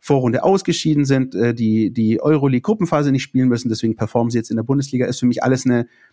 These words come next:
Stellvertreterdiskussion, weil es einfach keiner weiß. Ähm, was ich glaube, und damit möchte ich jetzt nicht der ganzen Diskussion den Wind aus den Segeln nehmen, aber ich tue es jetzt trotzdem. Ich glaube, es ist okay, dass wir diese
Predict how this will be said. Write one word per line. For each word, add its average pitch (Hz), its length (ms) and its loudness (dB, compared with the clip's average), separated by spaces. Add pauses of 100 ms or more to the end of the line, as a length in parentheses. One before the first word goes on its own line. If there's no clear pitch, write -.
(180)
Stellvertreterdiskussion, 110 1000 -2
weil 139 80 2
es 165 80 -4
einfach 160 220 -2
keiner 143 300 0
weiß. 95 360 -4 (500)
Ähm, 123 540 2 (680)
was 135 280 -2
ich 180 340 -4 (840)
glaube, 147 480 2
und 117 120 -4
damit 127 240 0
möchte 135 220 -2
ich 135 80 -4
jetzt 127 160 -4
nicht 139 180 -2
der 123 140 2
ganzen 123 260 -2
Diskussion 127 460 0
den 113 300 -2
Wind 151 240 0
aus 110 180 -2
den - 180 -2
Segeln 117 320 0
nehmen, 117 160 0
aber 104 80 0
ich 107 120 -4
tue 131 100 0
es 131 80 -6
jetzt - 220 -6
trotzdem. 135 480 -2 (440)
Ich 139 120 -4
glaube, 131 160 2
es 135 60 0
ist 135 120 -2
okay, 143 240 0
dass 135 200 0
wir 131 60 0
diese 127 440 0